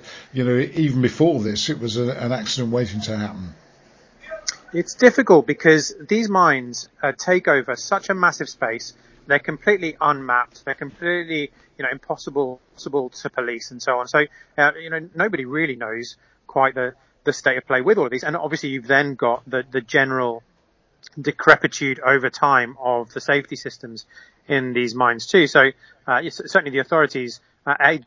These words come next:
Speaker 2: A, don't have the will, or, uh, and secondly, don't have the wherewithal really to do anything about it.
Speaker 1: Yeah.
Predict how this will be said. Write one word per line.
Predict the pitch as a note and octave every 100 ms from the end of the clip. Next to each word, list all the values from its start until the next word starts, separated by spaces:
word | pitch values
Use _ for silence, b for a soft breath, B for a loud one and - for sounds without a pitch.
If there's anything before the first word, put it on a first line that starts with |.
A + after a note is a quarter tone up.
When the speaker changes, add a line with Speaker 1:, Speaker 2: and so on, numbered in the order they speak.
| D3
Speaker 2:
A, | D#3+
don't | E3+ D3+
have | C3 C3 A#2
the | A2+
will, | A#2+ B2+ A#2 B2+ C#3+
or, | D3+ C3 C#3+ -
uh, | C3
and | B2+ B2 C3
secondly, | - D3 - A2+ A#2
don't | C#3 C#3
have | A#2+ A2+
the | A2+
wherewithal | C3 C3+ A#2 A2 A#2+ _ _ _
really | B2+ B2
to | A2
do | A2 C3+
anything | B2+ C#3 B2 A2
about | A2 C3 B2+
it. | G#2+ - _ _ _ _ _ -
Speaker 1:
Yeah. | G#2 G2